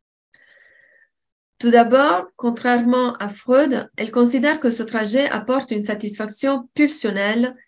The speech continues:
séparée radicalement de toute satisfaction d'un besoin organique et qu'il vient se refermer sur son point de départ. Elle suit les apports de, de Jacques Lacan.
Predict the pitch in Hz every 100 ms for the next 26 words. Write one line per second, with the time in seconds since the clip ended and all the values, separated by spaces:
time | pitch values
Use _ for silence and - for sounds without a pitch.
0 | _ _ - - 320 269 240 233 220 208
1 | - 254 247 208 208 185 190 208 233 208
2 | 226 294 302 254 233 202 196 - - 226
3 | 247 202 190 190 196 233 240 - - 226
4 | 196 185 175 165 - - _ _ _ _
5 | - 220 214 226 262 254 208 202 202 190
6 | 202 226 277 240 202 - 190 269 240 185
7 | 170 180 165 175 - _ _ _ _ 185
8 | 185 - 233 240 196 190 190 190 202 214
9 | 240 175 180 170 170 165 - 170 170 202
10 | - 170 - -